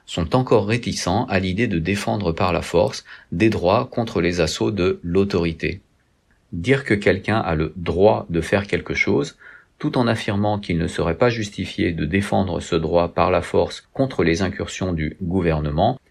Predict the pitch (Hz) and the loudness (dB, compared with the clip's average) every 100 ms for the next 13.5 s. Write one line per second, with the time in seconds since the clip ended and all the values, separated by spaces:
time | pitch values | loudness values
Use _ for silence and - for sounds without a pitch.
0 | - 80 87 82 113 110 92 78 - - | -8 -4 -2 -2 -2 -2 -2 -2 -6 -6
1 | 80 - _ _ _ _ _ _ _ 87 | -6 -8 _ _ _ _ _ _ _ 2
2 | 92 90 82 113 147 - 107 101 107 104 | 4 2 2 2 2 0 -2 0 0 0
3 | 123 117 104 87 85 85 92 90 85 80 | -2 0 0 2 -2 -2 -2 -2 -4 2
4 | 85 82 73 73 - 87 80 85 139 - | 2 2 -2 -6 -6 -4 2 2 2 -4
5 | - _ _ 113 127 117 101 90 - 98 | -20 _ _ 2 4 4 2 0 2 2
6 | 92 - 90 104 87 76 - 82 110 113 | 2 -2 0 4 4 2 0 0 2 2
7 | 113 104 101 127 104 82 87 117 - 92 | 2 2 0 -2 0 2 2 2 0 -4
8 | - 80 76 101 85 73 80 - 90 85 | 0 0 2 0 0 2 0 0 -4 0
9 | 98 101 80 73 71 98 131 - - - | 2 4 2 -2 0 -2 -4 -16 -20 -20
10 | - 127 113 107 - 120 117 98 87 101 | -2 2 4 2 2 0 2 2 4 4
11 | 95 110 113 98 80 85 104 80 80 71 | 4 0 0 0 2 0 2 2 2 0
12 | 73 87 - - - - - - 92 139 | 0 -2 -2 -8 -20 -20 -20 -4 2 2
13 | - - 101 87 | 0 -2 0 0